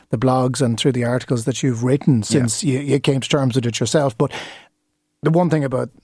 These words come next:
Speaker 1: listening to radio, um, and there's God knows how many people listening to us right now, uh, and amongst that cohort, there will be people who will go, "Oh, that's me.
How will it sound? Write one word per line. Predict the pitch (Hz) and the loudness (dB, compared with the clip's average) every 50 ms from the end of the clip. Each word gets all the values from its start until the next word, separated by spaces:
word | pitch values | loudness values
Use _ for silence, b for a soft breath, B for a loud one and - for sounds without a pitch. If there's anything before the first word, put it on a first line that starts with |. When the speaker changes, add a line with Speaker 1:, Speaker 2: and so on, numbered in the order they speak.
| 285 214 | -12 -10
Speaker 1:
listening | 175 151 143 135 147 151 139 - - 123 120 110 110 107 - _ _ | -8 -6 -2 0 2 2 2 4 2 2 4 2 0 -2 -6 _ _
to | - 160 139 | -2 0 0
radio, | 131 131 127 123 120 110 113 120 - | 2 0 0 0 2 2 2 2 0
um, | 131 127 123 113 120 120 | 0 -2 0 0 -2 -2
and | 127 123 123 117 | -2 -2 -2 -2
there's | 123 120 117 110 - - _ _ _ _ _ _ - _ _ | -2 -4 -4 -6 -8 -12 _ _ _ _ _ _ -20 _ _
God | - - 127 120 | -6 -4 -2 0
knows | 131 123 127 - | 0 0 2 2
how | 135 131 | 2 2
many | 131 131 123 | 2 2 2
people | 127 127 117 123 120 | 2 0 0 0 0
listening | 127 123 - - 127 110 | 0 0 2 0 0 2
to | 120 117 | 2 0
us | 117 110 | 0 2
right | 117 123 113 113 113 - | 0 0 0 0 0 0
now, | 127 123 120 113 110 117 - | 0 2 2 2 0 -2 -2
uh, | - 135 127 - - | -2 -4 -4 -4 -2
and | 143 123 135 | 0 2 2
amongst | 127 131 131 139 - - | 4 4 2 2 2 2
that | - 127 117 - | 0 0 0 0
cohort, | - - 139 123 113 120 120 - - | 0 0 0 2 2 0 -2 0 0
there | 139 127 | 0 0
will | 127 123 120 | 2 0 0
be | 113 123 113 | 0 0 0
people | - 135 131 120 - 127 113 98 | 0 0 0 0 0 0 0 2
who | 127 127 120 113 110 B B B B B B B B B _ | 2 2 2 2 0 B B B B B B B B B _
will | 127 127 123 | 2 2 2
go, | 110 131 120 117 113 92 101 107 - | 2 2 2 2 0 -4 -6 -10 -10
"Oh, | 143 151 143 - 135 131 | -8 -8 -8 -10 -12 -10
that's | - 180 190 - - - | -8 -8 -8 -6 -6 -6
me. | 139 151 143 131 135 117 - - | -2 0 0 0 0 0 -4 -10